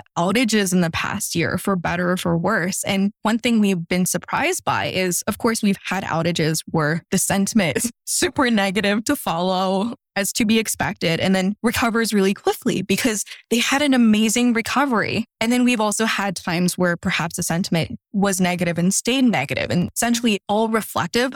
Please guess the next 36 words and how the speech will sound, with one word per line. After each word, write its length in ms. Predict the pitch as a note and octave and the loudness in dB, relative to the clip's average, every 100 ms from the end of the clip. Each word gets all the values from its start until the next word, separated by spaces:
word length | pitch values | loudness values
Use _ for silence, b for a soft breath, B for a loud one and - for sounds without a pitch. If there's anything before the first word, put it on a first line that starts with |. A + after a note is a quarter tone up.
| - | -2
of 220 | F#3+ F#3 - | -2 -2 -2
how 220 | A3 G3+ | -2 -2
quickly 420 | - G3 - A3 | -2 -2 0 -2
community 500 | - F#3+ F3 F3 F3 | 2 2 4 4 2
leaders 400 | E3 D#3 D#3+ D#3+ | 2 2 0 0
respond. 580 | E3 - - C#3 F3 G3+ | -2 -2 -2 0 2 2
And 240 | G3+ F#3+ - | 2 2 0
that's 220 | A3+ A#3+ | -2 -2
in 220 | A3 B3+ | 0 0
part 320 | B3 - A#3+ F#3 | 0 -2 -2 0
why 220 | F#3 F#3+ | 0 0
we 180 | G3 G3 | 2 2
invested 500 | F3 B2+ E3+ F3+ F3 | 2 0 -4 -2 0
in 220 | F3 E3 | 2 2
more 240 | F3 F3 | 2 2
of 80 | F3 | 0
the 100 | F3+ | 0
real-time 720 | E3 D#3+ D#3+ E3+ - D3 D#3+ | 0 2 0 -2 -2 -2 -2
aspect, 500 | G#2 A3+ - A3 A#3 - | -2 -2 -2 -4 -4 -4
because 480 | G#3 - G3 F#3 - - | -4 0 0 -2 -6 -2
we 140 | A#3 | 2
know 280 | A#3 G#3 G#3+ | 4 2 0
how 220 | A3+ A#3 | 0 -2
quickly 420 | G#3+ - F3 F3+ F#3 | -4 -4 -2 0 0
things 320 | - F3 F3 | 2 0 2
can 180 | - D#3+ | 0 0
change. 580 | - - G3 B3+ C#4 - | -2 -4 0 2 0 -2
And 160 | A3+ A3 | -2 0
so 400 | - G3+ G3 F#3 | 0 0 2 0
one 320 | - G3 G#3 | 0 0 0
thing 220 | G#3 G#3 | 0 2
we 140 | F#3+ F#3+ | 2 2
want 280 | F3 D#3+ C#3+ | 2 0 0
to 100 | F3 | 0
enable 480 | D#3+ D3+ E3 G3+ A3+ | 2 2 2 0 0
is 280 | - F#3+ F#3+ | -2 -2 -2